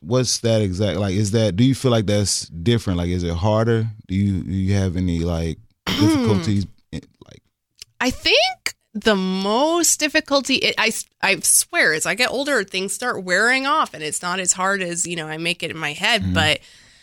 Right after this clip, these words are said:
Speaker 2: I would say, um, part of it would be, you know, trying to come off as likable, but still being able to keep it professional, set your boundaries, and, you know, be taken seriously.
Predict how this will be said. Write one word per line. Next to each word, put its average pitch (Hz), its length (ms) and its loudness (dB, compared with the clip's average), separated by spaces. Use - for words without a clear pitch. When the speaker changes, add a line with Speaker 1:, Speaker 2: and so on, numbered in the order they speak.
Speaker 2:
I 233 180 2
would 330 140 4
say, 180 640 4
um, 165 760 0
part 220 340 2
of 202 160 2
it 190 280 4
would 180 280 -2
be, 165 520 2
you 175 140 0
know, 151 540 0
trying 240 440 2
to 196 120 0
come 185 340 0
off 170 220 2
as 165 180 2
likable, 208 840 0
but 165 180 0
still 160 760 2
being 175 280 2
able 160 260 -2
to 151 440 -6
keep - 280 -8
it 156 140 -4
professional, 156 800 0
set 147 280 2
your 156 140 -2
boundaries, 147 1000 -4
and, 147 340 -2
you 165 80 -2
know, 170 80 -2
be 240 140 0
taken 294 260 2
seriously. 175 400 0